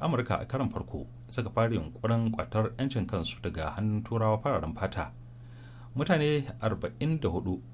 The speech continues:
daga cikin baƙaƙen fata suka fara yin wannan tattaki daga jihar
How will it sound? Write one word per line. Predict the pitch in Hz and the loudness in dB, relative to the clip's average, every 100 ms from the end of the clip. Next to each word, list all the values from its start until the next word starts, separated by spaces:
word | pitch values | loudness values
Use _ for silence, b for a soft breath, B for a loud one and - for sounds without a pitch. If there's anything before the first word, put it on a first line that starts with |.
| - | -4
daga | 87 92 | -2 -2
cikin | - 127 | -2 2
baƙaƙen | 147 113 - 123 | 2 2 0 0
fata | 139 131 123 120 110 | 2 4 4 2 0
suka | - - | -4 -2
fara | 113 113 110 | 2 2 4
yin | 110 98 | 4 4
wannan | 95 131 87 | 2 2 2
tattaki | - 113 76 - 113 | 0 -4 -6 -4 0
daga | 110 - 117 | 0 -2 0
jihar | 120 120 110 | 2 4 4